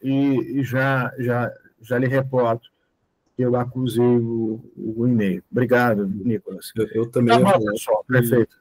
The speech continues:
Speaker 2: Ah, perdão.
Speaker 1: Não,
Speaker 2: Pode.
Speaker 1: fala aí, Nicolas, por favor.
Speaker 2: Ah, eu ia dizer que eu, no nosso último encontro, né, eu falei que eu ia focar na questão da soberania. Acontece que eu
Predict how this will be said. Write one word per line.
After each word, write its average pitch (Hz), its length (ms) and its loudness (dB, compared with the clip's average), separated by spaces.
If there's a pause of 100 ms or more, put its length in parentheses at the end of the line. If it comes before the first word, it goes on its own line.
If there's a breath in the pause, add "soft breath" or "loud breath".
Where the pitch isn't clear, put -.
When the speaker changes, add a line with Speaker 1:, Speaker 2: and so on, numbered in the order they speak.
(140)
Speaker 2:
Ah, - 140 -14 (140)
perdão. 92 300 -4 (500)
Speaker 1:
Não, 214 240 6
Speaker 2:
Pode. 131 120 -6
Speaker 1:
fala 208 180 6
aí, 196 100 4
Nicolas, 113 340 2
por - 120 -20
favor. 139 280 -4 (140)
Speaker 2:
Ah, 117 40 -8 (100)
eu 113 120 0
ia 117 80 2
dizer 107 440 0
que - 120 -4
eu, 110 720 0
no 104 240 0
nosso 107 260 -4
último 123 200 -2
encontro, 113 420 -2
né, 98 80 -4
eu 98 100 -2
falei 101 300 -2
que 107 100 -8
eu 120 60 2
ia 113 60 0
focar 113 340 -8
na 110 80 -6
questão 113 300 -4
da 110 60 -4
soberania. 113 600 -2 (1000)
Acontece 104 440 -2
que - 80 0
eu 120 220 4